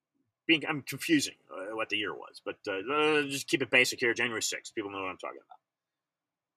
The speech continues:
about. Uh, twenty twenty-one. Could it be possible that that was a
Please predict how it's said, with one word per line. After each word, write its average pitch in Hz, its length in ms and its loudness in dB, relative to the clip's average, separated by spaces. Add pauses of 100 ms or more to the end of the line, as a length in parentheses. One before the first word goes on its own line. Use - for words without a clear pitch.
(100)
about. 110 840 8
Uh, - 20 -4 (680)
twenty 135 160 0
twenty-one. - 200 -10 (3250)
Could 269 140 8
it 285 40 8
be 262 60 6
possible - 580 0 (1160)
that - 160 2
that 127 240 12
was 117 420 0
a 92 420 -6